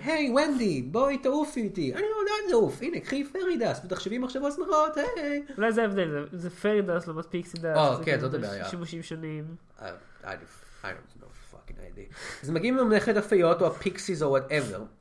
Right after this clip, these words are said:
Speaker 1: בפרי אופרן יש הבדל מאוד ברור בין הפריז לפיקסיס.
Speaker 2: כן.
Speaker 1: הפיקסיס מדברים כולם כמו בן סטיין ושרים ראפ.
Speaker 2: כן.
Speaker 1: <laughs>
Speaker 2: זה אדיר.
Speaker 1: זה אדיר. אה, אז הם מגיעים לממלכת הפיות, ו-, אבל יש צריך מפתח, <coughs> לפתוח את הדלת.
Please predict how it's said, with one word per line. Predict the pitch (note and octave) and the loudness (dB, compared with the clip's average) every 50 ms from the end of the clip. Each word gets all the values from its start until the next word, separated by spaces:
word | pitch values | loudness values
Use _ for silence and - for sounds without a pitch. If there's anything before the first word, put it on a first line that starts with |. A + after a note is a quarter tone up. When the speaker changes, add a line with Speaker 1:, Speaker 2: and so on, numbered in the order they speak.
| - - - - | -20 -20 -2 0
Speaker 1:
בפרי | - E3 - A3 C4+ D4+ D#4+ G#3+ | 2 4 8 10 10 12 12 12
אופרן | G#3 - - - F3+ D#3+ D3+ C#3+ | 10 10 8 6 4 4 4 2
יש | D3 D3+ | 0 0
הבדל | D3 B2+ C3 E3+ F#3+ F3 | 0 4 6 6 6 6
מאוד | D3 B2 D#3 A3 G#3+ | 6 6 6 6 6
ברור | F3+ C#3+ D#3+ D#3 C#3 | 4 4 4 4 2
בין | C#3 A2+ | 0 -4
הפריז | G2+ - - E3 E3+ D#3+ C3+ C#3+ | -4 -2 0 0 2 2 0 -2
לפיקסיס. | B2 - E3+ F3 E3+ - - G2 G2 A#2 - | -2 0 0 -2 -2 -4 -10 -12 -14 -10 -2
Speaker 2:
כן. | - G3+ D3+ C3+ C#3 - - - - - - - - - - - _ | 0 0 0 0 -2 -14 -20 -20 -20 -20 -20 -20 -20 -20 -20 -20 _
Speaker 1:
הפיקסיס | C3+ - - A3 G#3+ - - F#3 E3+ | -6 -2 0 0 0 0 -4 -2 -2
מדברים | E3+ D#3+ C#3+ D3 C#3+ E3 F3+ F3 | 0 0 0 0 2 2 2 2
כולם | F3 F3 E3 E3 | 4 2 2 2
כמו | E3 C#3+ B2+ | 2 -2 -2
בן | B2 C#3+ D3 D#3+ | 0 0 0 0
סטיין | D3+ - - - D#3 D#3+ D3+ C3 B2+ | -2 -2 -2 -2 0 0 0 -2 -4
ושרים | - - B2+ A#2 D3+ C#3 G#2+ | -4 -6 -6 -4 -4 -4 -4
ראפ. | A2 C3 B2+ - - - - _ _ _ _ _ | -4 -6 -6 -8 -10 -20 -20 _ _ _ _ _
Speaker 2:
כן. | - D#3+ - - - - | -10 -10 -8 -10 -4 -2
Speaker 1:
<laughs> | - G3 - - - - - - - - - - _ | 0 0 0 -2 -6 -10 -12 -12 -14 -20 -20 -20 _
Speaker 2:
זה | - - - G3 G3 F#3 F3 E3+ | -16 -6 0 2 4 4 4 2
אדיר. | E3+ E3+ E3+ D3+ C#3 - - | 0 0 -4 -6 -6 -8 -8
Speaker 1:
זה | A2+ A#2 G#2 F#2 G2 | -8 -8 -8 -8 -10
אדיר. | - - - - - - - - _ _ _ - | -12 -14 -16 -18 -18 -20 -20 -20 _ _ _ 6
אה, | E3 E3+ E3 E3+ E3 E3 E3 D#3 D#3+ E3 - - - - _ _ _ _ _ _ _ | 8 10 10 10 12 10 10 10 10 6 4 -2 -10 -20 _ _ _ _ _ _ _
אז | - D3+ D3+ C#3+ C#3+ - | 0 0 2 0 0 -2
הם | - F3 F3+ | 0 2 2
מגיעים | G3 F3+ D#3 E3+ D#3+ D#3+ D#3+ | 2 2 2 0 0 0 0
לממלכת | D#3 D3 C#3 C#3 C#3+ C#3+ C#3 - D3 | 0 0 0 2 0 0 0 -2 -4
הפיות, | D3 D3 C#3 B2 B2 D3 C#3+ C#3 | -6 -4 -2 0 0 0 -2 -2
ו-, | C#3 - | -4 -2
אבל | C#3+ D#3 | 2 2
יש | G#3 A#3 - | 2 2 2
צריך | - - B3+ - B3+ | 0 -4 -2 0 2
מפתח, | B3 A3 - C4+ A3+ F3+ D#3+ E3+ E3 C4 - | 4 6 8 8 8 8 6 6 6 4 2
<coughs> | - | 0
לפתוח | C#3+ - - B3 B3+ C4 - | -6 -4 0 2 2 2 0
את | - | 0
הדלת. | B3+ D4 D#4 C#4+ A3 - - | 0 0 2 2 2 0 -2